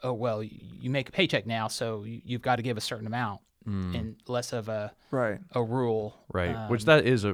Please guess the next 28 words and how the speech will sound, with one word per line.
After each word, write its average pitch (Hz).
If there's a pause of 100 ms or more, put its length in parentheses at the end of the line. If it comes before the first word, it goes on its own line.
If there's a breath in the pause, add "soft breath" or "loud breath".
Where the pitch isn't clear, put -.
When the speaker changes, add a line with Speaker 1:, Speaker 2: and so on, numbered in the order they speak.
Speaker 2:
really 101
interesting 95
way 90
to 87
Speaker 1:
yeah. 85
Speaker 2:
do 110
it, -
to -
answer 98
Seth's -
question, 87
I 90
think 92
you 87
just 87
did, 98
where 92
it's, - (240 soft breath)
he's 101
like, 92
"How 113
do 113
you 101
model, 95
like, 92 (160)
what, 98 (260)
uh, 90 (100)
like, 101